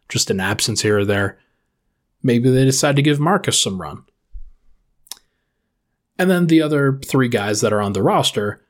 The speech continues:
you've got Jamal Murray, Michael Porter, Vlatko Čančar. All three are recovering from surgeries. All three are still a ways away. And if there are buyouts,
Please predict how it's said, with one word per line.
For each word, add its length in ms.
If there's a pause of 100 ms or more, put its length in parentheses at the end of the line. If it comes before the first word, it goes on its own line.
(380)
you've 200
got 380
Jamal 300
Murray, 360 (340)
Michael 260
Porter, 500 (120)
Vlatko 300
Čančar. 520 (520)
All 180
three 260
are 140
recovering 480
from 180
surgeries. 680 (200)
All 180
three 400
are 320
still 600 (600)
a 80
ways 300
away. 380 (1600)
And 460 (320)
if 160
there 160
are 120
buyouts, 600